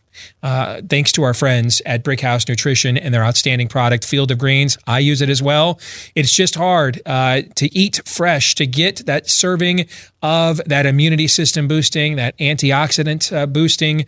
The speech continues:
uh, serving of vegetables that we need. And now you can get it, uh, and you can get it in a delicious way as well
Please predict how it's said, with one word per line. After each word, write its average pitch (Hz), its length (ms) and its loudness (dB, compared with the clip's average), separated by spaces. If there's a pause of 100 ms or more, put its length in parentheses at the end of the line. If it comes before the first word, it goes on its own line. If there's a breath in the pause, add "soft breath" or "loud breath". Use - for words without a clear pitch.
(280 loud breath)
uh, 127 320 0
serving 151 400 0
of 131 80 0
vegetables 156 480 0
that 135 160 -2
we 135 140 2
need. 160 320 4
And 127 120 2
now 127 140 4
you 143 140 2
can 127 100 0
get 131 160 0
it, - 300 -4
uh, 120 260 0
and 139 300 -2
you 139 100 -2
can 131 140 0
get 135 160 2
it 135 160 -4
in 135 240 -2
a 131 40 -2
delicious 139 460 -2
way 156 320 -2
as 123 140 -2
well 123 320 0